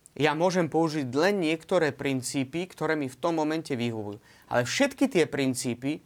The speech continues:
mám brať do úvahy a v tom, keď to napríklad aj spomínala Mária už, e, pred tých predchádzajúcich reláciách, že jednoducho ja postupne buď rastiem v čnostiach, alebo degradujem v nerestiach.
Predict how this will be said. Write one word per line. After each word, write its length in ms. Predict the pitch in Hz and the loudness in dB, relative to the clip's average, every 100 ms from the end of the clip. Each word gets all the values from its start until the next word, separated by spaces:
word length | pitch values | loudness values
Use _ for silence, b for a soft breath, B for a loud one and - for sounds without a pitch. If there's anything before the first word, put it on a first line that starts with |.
| - | 0
mám 160 | 147 | 0
brať 320 | 151 147 110 113 | 2 0 -2 2
do 160 | 143 | 2
úvahy 640 | 147 135 127 127 156 240 - b - | 4 2 2 2 -2 -6 -10 b -4
a 80 | 143 | -4
v 120 | - | 2
tom, 120 | 196 | 0
keď 240 | 190 180 - | 2 0 2
to 160 | 170 | 0
napríklad 320 | 160 - 165 | 0 0 0
aj 80 | 156 | 0
spomínala 320 | 170 160 151 | -2 -2 0
Mária 480 | 131 135 156 160 170 B B - | 2 2 2 0 -2 B B -6
už, 120 | 135 | 0
e, 60 | 147 135 135 135 123 | 4 6 6 4 2
pred 240 | 151 143 - | 0 -2 -4
tých 160 | 151 123 | -8 0
predchádzajúcich 640 | 160 160 165 170 160 135 | 0 0 0 0 0 -4
reláciách, 600 | 139 143 143 143 165 160 | 2 2 2 0 0 0
že 200 | 139 123 B B B | 0 -4 B B B
jednoducho 640 | 147 160 185 196 190 170 - B B | 0 2 0 0 0 0 0 B B
ja 160 | 143 135 | 0 2
postupne 480 | 196 214 233 208 185 | 0 0 0 2 0
buď 240 | 160 147 | 2 2
rastiem 420 | 156 170 - 131 104 | 2 -2 -4 -4 -4
v 80 | - | -4
čnostiach, 640 | 165 170 - 202 208 180 | 0 0 2 2 0 0
alebo 240 | 147 156 | 0 0
degradujem 640 | 143 165 180 175 160 165 147 | 2 2 2 0 2 0 0
v 80 | 143 | 2
nerestiach. 640 | 170 185 151 - 104 | 4 4 0 -4 -10